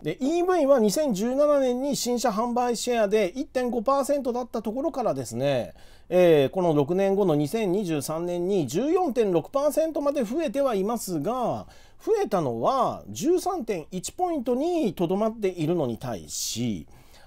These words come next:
ハイブリッド車はですね、えー、二千十七年に二点八パーセントだったところから三十三点五パーセントへと、三十点七ポイントもこれ上昇しているわけなんですね。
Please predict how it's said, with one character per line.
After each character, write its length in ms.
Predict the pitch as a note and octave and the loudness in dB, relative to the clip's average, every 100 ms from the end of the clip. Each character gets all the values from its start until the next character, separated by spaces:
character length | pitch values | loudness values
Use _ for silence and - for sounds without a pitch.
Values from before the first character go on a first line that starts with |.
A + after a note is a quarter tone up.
| - | -14
ハ 260 | - G#3+ | -6 -2
イ 60 | F4 | -2
ブ 100 | F#4+ | 0
リ 120 | F4 | -2
ッ 40 | E4+ | -2
ド 120 | G4+ | -4
車 160 | - G2 | -4 -6
は 100 | E2+ | -10
で 80 | |
す 120 | - G2 | -12 -4
ね、 520 | C#3+ C3 E2+ C#2+ - - - | -2 -2 -6 -14 -20 -20 -8
え 120 | E3 | 0
ー、 40 | D#3+ | 2
二 140 | D3+ | 2
千 220 | C4+ A3 | 0 0
十 280 | B2 A#2+ G3+ | 0 0 0
七 280 | A3 A3+ G#3+ | 2 2 0
年 260 | D#3+ B2 C3 | 0 0 -2
に 200 | E3+ D#3 | 0 0
二 200 | C#4+ F4 | 0 0
点 220 | C#4 G3+ | 0 2
八 220 | F3 - | -2 -2
パ 160 | A#3+ C4 | -4 -2
ー 40 | |
セ 120 | C#4 | 0
ン 60 | C#4 | 0
ト 120 | G3+ | 0
だ 60 | F#3 | -2
っ 60 | |
た 120 | E3 | -2
と 100 | C3 | -4
こ 80 | A#2+ | -4
ろ 100 | C3 | -4
か 120 | A#2+ | -2
ら 280 | C3 G#3 E3+ | 0 2 0
三 360 | - C4+ F#4 D#4+ | 0 -2 -2 -2
十 160 | E3+ | -4
三 260 | A#2+ F#3+ A3+ | -2 -4 -2
点 220 | C#3+ F#2+ | -4 -4
五 160 | F2 A2+ | -6 -4
パ 240 | G3+ A#3+ | 0 0
ー 40 | A#3+ | 0
セ 140 | C4+ | -4
ン 100 | A3+ | -6
ト 140 | A2 | -8
へ 100 | D2+ | -12
と、 360 | - A#3 A#3+ - - - - | -4 0 0 0 -12 -20 -18
三 180 | - C#4 F#4 A4 | -6 -2 0 2
十 180 | A#4 A4+ | 2 2
点 220 | D4 C#4 | 2 0
七 240 | C4 C4 D4 | 2 2 4
ポ 180 | E4+ D#4+ | 4 2
イ 60 | |
ン 60 | A#3 | 2
ト 100 | G3+ | -2
も 80 | E3+ | -2
こ 80 | |
れ 100 | D#3 | -4
上 240 | A#2 D3+ F3+ | -2 -2 -2
昇 200 | F3+ F3+ | -4 -6
し 80 | - | -4
て 100 | F3+ | -2
い 40 | |
る 60 | F3 | 0
わ 120 | F3+ | 0
け 80 | A2 | -4
な 120 | E2+ | -8
ん 60 | |
で 80 | C#2 | -12
す 80 | - | -16
ね。 240 | - B1+ | -16 -20